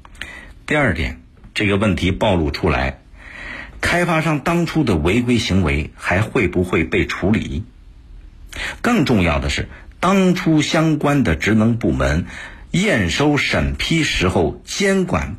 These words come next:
不严惹来的现在的麻烦，现在还会不会有人出来承担责任？是不是拍拍屁股走人，群众那就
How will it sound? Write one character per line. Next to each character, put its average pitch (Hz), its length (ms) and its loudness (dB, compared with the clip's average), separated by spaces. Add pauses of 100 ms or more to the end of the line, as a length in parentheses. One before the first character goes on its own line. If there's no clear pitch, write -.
不 160 160 2
严 80 480 0
惹 98 200 2
来 76 220 0
的 90 80 0
现 71 260 0
在 73 140 0
的 71 80 0
麻 78 220 -2
烦， 76 160 -2 (680)
现 - 260 0
在 92 160 2
还 87 220 0
会 117 220 0
不 - 100 -4
会 87 240 2
有 69 220 2
人 78 260 2
出 98 220 2
来 80 120 2
承 76 300 0
担 78 220 2
责 - 180 -2
任？ 71 200 0 (680)
是 - 160 0
不 87 120 2
是 - 140 2
拍 - 200 0
拍 92 120 0
屁 92 140 0
股 73 160 0
走 65 200 0
人， 67 280 0 (240)
群 101 240 2
众 101 180 4
那 98 100 2
就 82 240 0